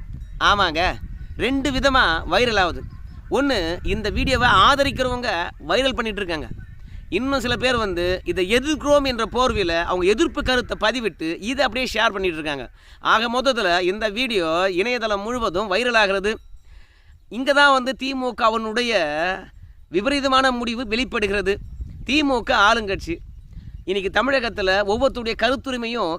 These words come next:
காப்பாற்றப்பட வேண்டும் என்றால் மக்களால் தேர்ந்தெடுக்கப்பட்ட அரசாங்கம் பாதுகாப்பு அளிக்க வேண்டும். ஆனா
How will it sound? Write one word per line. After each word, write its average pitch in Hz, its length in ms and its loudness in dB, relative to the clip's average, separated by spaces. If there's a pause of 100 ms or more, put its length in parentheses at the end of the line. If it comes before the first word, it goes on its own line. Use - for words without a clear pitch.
(100)
காப்பாற்றப்பட 220 640 2
வேண்டும் 220 280 -4
என்றால் 190 300 2
மக்களால் 233 380 0
தேர்ந்தெடுக்கப்பட்ட 190 560 -4
அரசாங்கம் 202 500 0
பாதுகாப்பு 202 480 2
அளிக்க 180 200 -2
வேண்டும். 165 340 -4 (680)
ஆனா 233 200 6